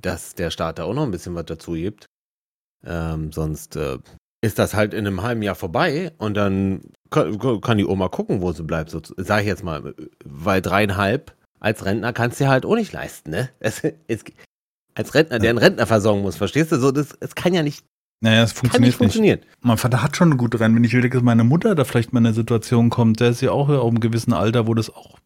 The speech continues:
Speaker 2: jederzeit auf uns zukommen kann. Die hat, ich glaub, die hat eine Rente von dreizehnhundert Euro im Monat.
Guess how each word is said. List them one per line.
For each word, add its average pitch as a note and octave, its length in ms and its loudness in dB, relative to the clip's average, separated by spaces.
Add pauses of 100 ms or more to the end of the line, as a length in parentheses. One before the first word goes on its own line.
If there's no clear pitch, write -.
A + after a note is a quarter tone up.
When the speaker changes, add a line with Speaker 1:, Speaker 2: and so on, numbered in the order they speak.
(140)
Speaker 2:
jederzeit A2+ 420 0
auf G#2 120 -6
uns G#2+ 120 0
zukommen A2 420 0
kann. A2 280 0 (1160)
Die G#2+ 140 2
hat, G#2+ 200 0
ich G#2+ 140 -6
glaub, G2 180 -2
die G#2+ 100 0
hat G#2 80 -2
eine G2+ 140 0
Rente A2 200 4
von A2 180 0
dreizehnhundert G2 520 2
Euro C3+ 160 4
im D3 80 4
Monat. G2+ 360 0